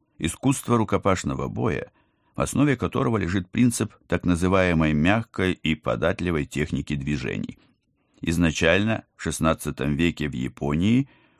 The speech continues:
общее название всех видов рукопашного боя без оружия. Конец примечания. А приёмам джиу-джитсу я вас легко научу.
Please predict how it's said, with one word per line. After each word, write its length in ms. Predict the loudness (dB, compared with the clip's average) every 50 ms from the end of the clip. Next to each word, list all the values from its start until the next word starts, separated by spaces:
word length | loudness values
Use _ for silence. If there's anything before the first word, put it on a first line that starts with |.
| _ 0
общее 480 | 2 2 2 2 0 -2 0 2 4
название 600 | 4 4 4 2 0 0 0 2 2 2 2 2 0
всех 460 | -2 -4 -2 0 0 0 0 -2 -4
видов 400 | 0 0 2 2 2 0 -2 -2
рукопашного 760 | -4 -4 0 0 0 2 2 2 2 0 -4 -4 -4 -4 -6
боя 400 | -4 -2 -2 0 0 0 0 -2
без 300 | -2 0 0 0 0 0
оружия. 640 | -2 -2 -4 -6 -8 -6 -6 -4 -2 -2 -4 -4 -8 -18 _ _ _ _ _ _ _ _ _ _ _
Конец 440 | -2 0 0 2 2 0 0 0 -4
примечания. 800 | -4 0 2 2 2 0 -2 -4 -4 -4 -4 -6 -8 -10 -12 -14 _ _ _ _ _ _ _ _ _ _ _ _ _ _ _ _ _ _ _ _ _ _ _ _ _ _ _ _ _
А 160 | -2 -2 -2 -2
приёмам 640 | _ -6 -4 -4 -2 0 2 2 2 2 2 0
джиу-джитсу 760 | -2 -2 -4 -4 -4 -4 -6 -4 -4 -4 -4 -4 -6 -4 -4
я 180 | -2 0 0
вас 260 | 0 0 0 -2 -2 -2
легко 460 | -2 -2 -2 -2 _ -4 -2 0 0
научу. 540 | 0 0 -2 -4 -6 -10 -12 -14 -14 -14